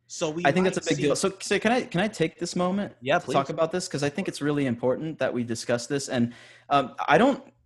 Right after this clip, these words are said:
Speaker 2: I don't think I've even heard anybody talk about, uh, this Charles Boehm article from, from M L S soccer dot com that came
Speaker 1: Yeah.
Speaker 2: out on September twenty-third. And I think it's really telling. And I haven't heard any pundits or anybody around the Quakes talk about this. Of course,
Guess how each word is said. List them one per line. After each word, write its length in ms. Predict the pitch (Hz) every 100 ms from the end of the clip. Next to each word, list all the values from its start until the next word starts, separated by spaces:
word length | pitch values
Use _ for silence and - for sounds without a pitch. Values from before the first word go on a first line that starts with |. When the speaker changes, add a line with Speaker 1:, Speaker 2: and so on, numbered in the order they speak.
| _ -
Speaker 2:
I 100 | -
don't 140 | 220 254
think 120 | 233
I've 100 | 175
even 180 | 180 135
heard 260 | 135 147 -
anybody 760 | 127 165 135 127 117 110 110 - _ _
talk 300 | - 131 127
about, 460 | 123 117 104 92 - _ _ _ -
uh, 220 | 107 92
this 200 | 101 151
Charles 380 | - 156 151 131
Boehm 340 | 110 117 113
article 340 | 104 104 107 104
from, 400 | 113 98 95 - _
from 160 | 120 113
M 140 | 131
L 100 | 131
S 100 | 120
soccer 220 | 131 120
dot 200 | 117 101
com 240 | - 117 110
that 120 | -
came 140 | 123
Speaker 1:
Yeah. 100 | 107
Speaker 2:
out 80 | 101
on 80 | 98
September 360 | - 98 135
twenty-third. 520 | 127 120 110 120 98 92 - _ _ _
And 100 | -
I 60 | 135
think 160 | 135 202
it's 120 | 139
really 260 | 135 143
telling. 480 | 127 - 123 113 101
And 80 | 107
I 40 |
haven't 220 | 131 143 143
heard 240 | 135 -
any 280 | 127 131 120
pundits 500 | 120 120 113 110 -
or 140 | 104
anybody 380 | - 156 139 127
around 240 | 117 120 110
the 60 |
Quakes 280 | - 110 -
talk 240 | - 113
about 240 | 104 101 101
this. 100 | 101
Of 80 | 117
course, 180 | 143